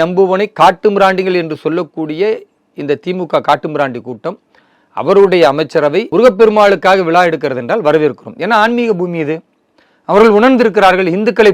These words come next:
புறக்கணித்து விட்டு, இந்து நம்பிக்கைகளை புறக்கணித்து விட்டு இங்கு அரசியல் செய்ய முடியாது. சனாதன தர்மத்தை பேசினால் உச்ச நீதிமன்றத்திலிருந்து உயர் நீதிமன்றம் வரைக்கும்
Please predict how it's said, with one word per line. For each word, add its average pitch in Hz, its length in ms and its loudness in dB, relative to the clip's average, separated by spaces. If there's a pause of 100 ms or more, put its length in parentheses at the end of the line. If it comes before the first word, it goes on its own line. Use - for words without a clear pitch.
புறக்கணித்து 190 440 -2
விட்டு, 170 160 -10 (100)
இந்து 202 220 -6
நம்பிக்கைகளை 180 560 -4
புறக்கணித்து 170 460 -4
விட்டு 151 160 -10
இங்கு 156 140 0
அரசியல் 151 280 -4
செய்ய 156 200 -8
முடியாது. 131 340 -6 (480)
சனாதன 208 500 4
தர்மத்தை 180 440 -2
பேசினால் 170 380 -2
உச்ச - 200 0
நீதிமன்றத்திலிருந்து 190 680 -2
உயர் 214 220 2
நீதிமன்றம் 185 400 -4
வரைக்கும் 185 280 -6